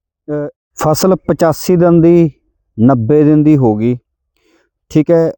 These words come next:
ਹੁਣ ਫਸਲ ਨੇ ਜਿਹੜੀਆਂ ਦੋ ਗੰਢਾਂ ਕੰਪਲੀਟ ਕਰ ਲਈਆਂ ਨੇ,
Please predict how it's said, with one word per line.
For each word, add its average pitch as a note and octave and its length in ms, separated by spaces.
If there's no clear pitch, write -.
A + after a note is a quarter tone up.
ਹੁਣ D3 320
ਫਸਲ D#3+ 380
ਨੇ D#3+ 120
ਜਿਹੜੀਆਂ D#3+ 260
ਦੋ C#3+ 580
ਗੰਢਾਂ D3 460
ਕੰਪਲੀਟ C#3 440
ਕਰ A#2 200
ਲਈਆਂ G2+ 280
ਨੇ, A2 140